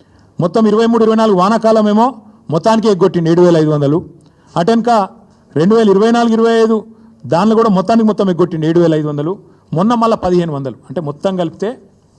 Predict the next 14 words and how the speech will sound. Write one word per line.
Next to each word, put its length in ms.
ఒక్కొక్క 420
ఎకరానికి 480
పంతొమ్మిది 540
వేలు 200
బాకీ 260
రేవంత్ 320
రెడ్డి 180
ప్రభుత్వం 340
ఒక 60
రైతు 160
బంధుకి. 300
అంటే 180
మొత్తం 220
కలిపితే 320